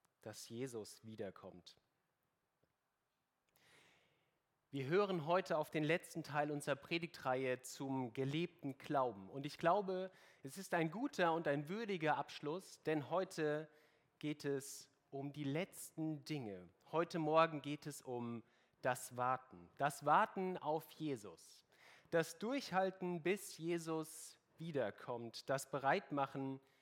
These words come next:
für den Moment seiner Wiederkehr. Als Christen bewegen wir uns immer wieder zwischen so bestimmten Spannungsfeldern, Dinge, die sich scheinbar widersprechen.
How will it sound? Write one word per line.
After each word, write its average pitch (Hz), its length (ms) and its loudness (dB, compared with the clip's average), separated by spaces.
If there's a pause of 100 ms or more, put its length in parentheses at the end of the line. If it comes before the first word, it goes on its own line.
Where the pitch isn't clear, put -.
(220)
für 165 260 -4
den 151 160 0
Moment 143 500 0
seiner 123 460 -2
Wiederkehr. 98 560 -12 (1700)
Als 151 300 2
Christen 190 480 -4
bewegen 185 420 0
wir 175 140 2
uns 165 160 2
immer 196 340 2
wieder 170 440 4
zwischen 170 440 -4
so 147 140 -4
bestimmten 147 540 -4
Spannungsfeldern, 110 1120 0
Dinge, 208 260 0
die 156 160 -4
sich 147 260 -4
scheinbar 147 680 2 (320)
widersprechen. 127 840 -6